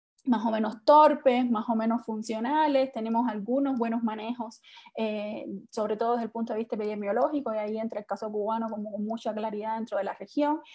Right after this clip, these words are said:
y este es como el, el panorama más general. Y a la misma vez hay actores que se revelan como actores que intentan tomar ventaja de esta situación. Me refiero no solamente a los actores empresariales, a las cámaras empresariales, a empresariales de distintos países, también a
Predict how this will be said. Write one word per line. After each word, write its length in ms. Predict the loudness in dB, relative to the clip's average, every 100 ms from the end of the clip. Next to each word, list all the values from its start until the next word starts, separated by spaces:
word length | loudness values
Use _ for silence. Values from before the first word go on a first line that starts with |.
| -20 0
y 100 | 6
este 280 | 6 8 4
es 100 | 4
como 260 | 2 2 2
el, 200 | 2 0
el 280 | -2 -2 -2
panorama 480 | -2 0 0 0 0
más 420 | -2 -2 -4 -6 -10
general. 680 | -4 -4 0 2 2 0 -8 -20 -20 2
Y 300 | 6 6 4
a 60 | 0
la 100 | 0
misma 320 | 0 2 2
vez 120 | 2 0
hay 120 | 0
actores 580 | 0 0 2 4 4 2 -2
que 160 | -6 -4
se 220 | -2 -2
revelan 640 | 0 0 0 -2 -2 -2
como 440 | -4 -2 0 0 0
actores 400 | -2 -2 -2 -2
que 60 |
intentan 420 | -4 -2 0 -2
tomar 260 | -2 -2 -2
ventaja 680 | 0 0 0 0 0 -2 -4 -6 -16 -2
de 160 | 0
esta 200 | 0 0
situación. 640 | -2 -2 -2 -2 0 2 2
Me 80 | 0
refiero 300 | -2 0 0
no 140 | 0
solamente 460 | 0 2 4 4 2
a 20 |
los 100 | 0
actores 320 | -2 -2 0
empresariales, 680 | -2 -4 -4 4 4 4 2
a 60 |
las 120 | -4
cámaras 320 | -2 0 2 0
empresariales, 600 | -4 -6 -2 -2 -2 -6
a 180 | -10 -8
empresariales 640 | -8 -8 -8 -4 -2 -2
de 80 | -4
distintos 460 | -6 -4 -4 -4 -4
países, 680 | -4 -2 -2 -4 -4 -4 -4
también 420 | -6 -4 -4 -2
a 180 | -4